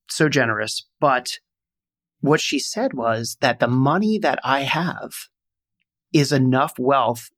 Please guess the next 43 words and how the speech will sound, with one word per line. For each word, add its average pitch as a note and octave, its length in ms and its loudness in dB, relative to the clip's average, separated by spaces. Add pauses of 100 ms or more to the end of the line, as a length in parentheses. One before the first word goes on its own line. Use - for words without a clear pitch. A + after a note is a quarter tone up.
to C#3 140 -2
sustain C3 760 -2
what C3 300 2
I C3 140 2
want C3 300 0
out B2+ 140 0
of B2 120 -4
life B2 260 0
and B2+ 100 -2
to B2 60 -2
take B2+ 240 -2
care C3 160 2
of B2 40 0
my A#2+ 120 0
family C3+ 460 0
that A#2+ 220 0
I B2+ 120 2
don't E3+ 180 -2
really B2+ 540 0 (340)
need B2 640 2 (460)
or C3+ 140 4
miss B2 680 0 (100)
all C3+ 260 2
of B2 140 -6
the B2 360 -2 (100)
additional C3 420 0
money B2 200 0
I A#2 100 0
could E3 200 -2
have D#3 80 -4
had A#2 240 0
had A#2+ 140 0
I A#2+ 100 0
not A#2 220 -4
given A#2 160 -2
it A#2 80 2
away. D#3 180 2
And B2+ 80 -2
I A2+ 60 -6
thought, A#2+ 240 0 (440)
wow. D3 280 2
It, - 180 -2 (320)
now, C#3 280 0